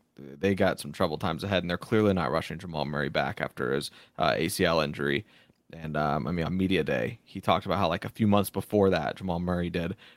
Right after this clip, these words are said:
that he couldn't even, like, lift his foot, you know, up from out of the bed. So he, I mean, I don't know, man. There, there's a, much like in Orlando and our, our fellow franchise that we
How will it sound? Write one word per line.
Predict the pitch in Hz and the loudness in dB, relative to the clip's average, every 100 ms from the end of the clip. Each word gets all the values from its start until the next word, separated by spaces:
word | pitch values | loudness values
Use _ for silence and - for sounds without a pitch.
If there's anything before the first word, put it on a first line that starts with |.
| - | -2
that | 95 - | 0 2
he | 107 | -2
couldn't | 101 110 90 | 2 2 2
even, | 92 90 | 2 2
like, | 85 85 - | -2 -4 -2
lift | 95 90 | -2 0
his | 101 87 | -2 -4
foot, | - 98 95 - _ _ | 0 2 2 0 _ _
you | 82 | -10
know, | 85 | -6
up | - 95 - | -2 -2 -2
from | 92 | -4
out | 87 | -2
of | 80 | 0
the | - | -4
bed. | 95 80 76 62 _ _ _ _ _ _ | -4 -2 -2 -6 _ _ _ _ _ _
So | - 98 92 85 80 _ _ _ | 4 6 6 4 0 _ _ _
he, | 104 117 113 104 95 - - | -2 4 6 6 2 -2 -2
I | 95 | 2
mean, | 90 85 90 - | 2 0 -4 -6
I | 87 98 | 2 4
don't | 110 95 | 6 4
know, | 90 85 | 2 -2
man. | 85 78 87 | -4 -8 -6
There, | 90 95 | -2 2
there's | 95 101 101 | 4 4 4
a, | 92 87 87 98 _ _ _ _ _ _ _ | 4 2 -2 -6 _ _ _ _ _ _ _
much | 120 131 | 2 4
like | 135 123 | 4 4
in | 123 | 4
Orlando | 110 104 92 90 87 | 6 6 4 2 2
and | 90 | 2
our, | 90 90 | 2 2
our | 73 90 | 2 0
fellow | - 90 87 | 0 0 0
franchise | - 90 78 87 87 90 | 0 -2 0 2 2 2
that | 92 85 | 0 0
we | 90 90 | 0 -2